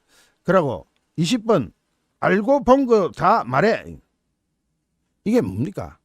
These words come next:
"듣고 본 거 다 말해." 이래야 되는데 이거 우리가 가서 좀 가르쳐 줘야 되는데 좀 답답하긴 합니다. 아이고, 이거, 이게 그냥 번역기 돌려가지고 북한군을 신문하겠다는 건데,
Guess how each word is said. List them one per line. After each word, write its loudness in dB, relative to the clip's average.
"듣고 6
본 2
거 0
다 -4
말해." 2
이래야 2
되는데 -6
이거 2
우리가 4
가서 0
좀 -4
가르쳐 2
줘야 2
되는데 -2
좀 -6
답답하긴 2
합니다. -4
아이고, 2
이거, 0
이게 4
그냥 4
번역기 4
돌려가지고 2
북한군을 0
신문하겠다는 -2
건데, -6